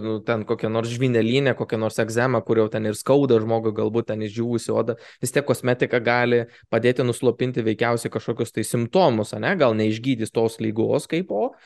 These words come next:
sakykime, ane? Bet kažkokius simptomus, m, tada, em, pagerins. Ir, e, k-, kaip jūs pavadintumėt visą tą kategoriją tų kondicijų, kurios, e, dažniausiai nėra kaip ir, n-,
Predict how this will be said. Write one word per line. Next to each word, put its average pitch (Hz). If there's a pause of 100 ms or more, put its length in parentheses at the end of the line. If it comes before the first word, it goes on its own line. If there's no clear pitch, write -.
sakykime, 180
ane? 190
Bet 156
kažkokius 147
simptomus, 135 (360)
m, 127
tada, 123
em, 113 (140)
pagerins. 131 (440)
Ir, 127
e, 120 (160)
k-, - (180)
kaip 190
jūs 190
pavadintumėt 123
visą 135
tą 113
kategoriją 113
tų 123
kondicijų, 120
kurios, 123 (160)
e, 110 (340)
dažniausiai 117
nėra 117
kaip 113
ir, 107 (420)
n-, 107